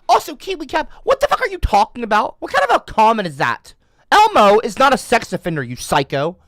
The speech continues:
All right, anyway, I'm not, actually, I'm not gonna call you a psycho. I don't wanna be problematic to people with issues. Anyway, or no, I'm not problematic. But anyway, moving on. Y'all, please, okay,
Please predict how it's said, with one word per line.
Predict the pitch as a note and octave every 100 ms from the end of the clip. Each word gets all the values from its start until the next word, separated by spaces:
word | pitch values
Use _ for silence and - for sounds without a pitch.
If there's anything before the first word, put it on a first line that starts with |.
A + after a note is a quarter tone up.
| _ - - - -
All |
right, | F#3+ G3
anyway, | A#3+ C#4 F3+ E3
I'm | F3+
not, | G3 G3
actually, | F#3+ G3
I'm |
not | F#3
gonna | F3+
call | F3 E3+
you | C#3+
a | B2
psycho. | - A2 G#2
I | A2+
don't | C#3
wanna | D3
be | C#3
problematic | - B2+ B2 A#2+ A#2+
to | A#2
people | B2 A#2 A2
with | A2 G#2 _ _ _ _ _
issues. | - A2 A2 - -
Anyway, | A3 A3+ F#3 F3+ _ - - - - -
or | -
no, | F#3
I'm | F#3+
not | G3 -
problematic. | - D#3 B2+ A2 F2+ - _
But | F#3+
anyway, | A3+ A3 F3+ C#3+
moving | D3 E3+ F3 D#3+
on. | A#2 F2+ A2 _
Y'all, | - G3 F#3+ F#3+ _
please, | - A#3 A3 G3+
okay, | G#3+ G#3 F3+ F#3